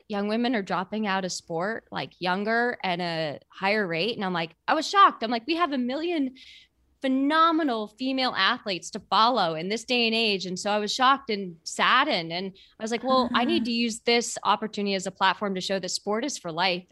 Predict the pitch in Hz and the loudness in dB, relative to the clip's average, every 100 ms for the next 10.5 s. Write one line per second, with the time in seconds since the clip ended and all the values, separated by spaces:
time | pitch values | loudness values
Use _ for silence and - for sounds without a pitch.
0 | - 190 175 165 - _ _ _ - 247 | -4 -2 -4 -10 -16 _ _ _ -6 -2
1 | 285 - - - - - 233 226 208 - | -2 -4 -10 -18 -16 -6 0 2 0 -4
2 | 202 220 220 196 180 - 175 175 175 170 | -2 2 2 2 -2 -6 -4 -2 -2 -2
3 | 165 180 - 262 247 180 180 196 214 233 | -2 -4 -2 -2 -2 -2 0 4 4 4
4 | 190 180 170 175 180 180 - 190 175 - | 0 -4 -6 -6 -6 -6 -8 -6 -6 -8
5 | 185 180 180 175 160 165 160 160 180 - | -10 -6 -6 -4 -6 -4 -2 -2 -4 -4
6 | 190 180 180 175 - - _ - 208 214 | -2 0 -2 -6 -12 -20 _ -8 -8 -4
7 | 220 226 233 233 208 - 190 - 226 220 | 2 2 2 -2 -2 -4 -12 -4 -2 0
8 | 214 208 202 202 190 185 208 - 214 214 | 0 0 0 2 2 0 -2 -2 -2 -2
9 | 208 - 214 196 202 196 196 180 185 190 | -4 0 4 4 4 2 -2 -4 -2 2
10 | 202 208 180 170 175 | 2 2 0 -2 -6